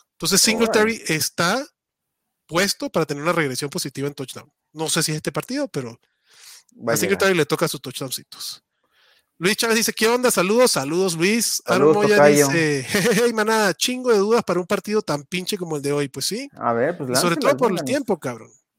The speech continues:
Speaker 2: Sí, claro.
Speaker 1: Uriel dice, ¿Y cómo ven este trade? Yo doy a Ayuk y a Pat Freiermuth y recibe a
Speaker 2: Ok.
Speaker 1: Travis Etienne. Ya.
Speaker 2: Venga.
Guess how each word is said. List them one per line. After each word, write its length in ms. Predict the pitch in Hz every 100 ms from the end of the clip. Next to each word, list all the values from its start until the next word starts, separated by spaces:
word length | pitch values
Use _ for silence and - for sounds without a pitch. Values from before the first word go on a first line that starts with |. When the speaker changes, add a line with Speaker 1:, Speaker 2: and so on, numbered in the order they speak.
| _
Speaker 2:
Sí, 220 | _ 156
claro. 300 | - 139 131
Speaker 1:
Uriel 360 | 156 185 196 226
dice, 360 | 226 196 180 160
¿Y 100 | 175
cómo 240 | - 247 269
ven 140 | 262
este 220 | 240 -
trade? 300 | - 139 113 - _ _ _ - - _
Yo 200 | 175 214
doy 240 | 247 269 -
a 120 | 180
Ayuk 520 | 202 214 170 147 170 - -
y 100 | 156
a 60 |
Pat 220 | 151 185 -
Freiermuth 580 | - 202 147 143 208 233 - _ -
y 100 | 156
recibe 560 | 156 143 180 185 226 -
a 60 |
Speaker 2:
Ok. 100 | -
Speaker 1:
Travis 420 | - 170 208 - -
Etienne. 520 | 156 - 170 160 135 - _ _
Ya. 400 | 147 165 139 - _ _ _ -
Speaker 2:
Venga. 560 | 107 117 113 92 90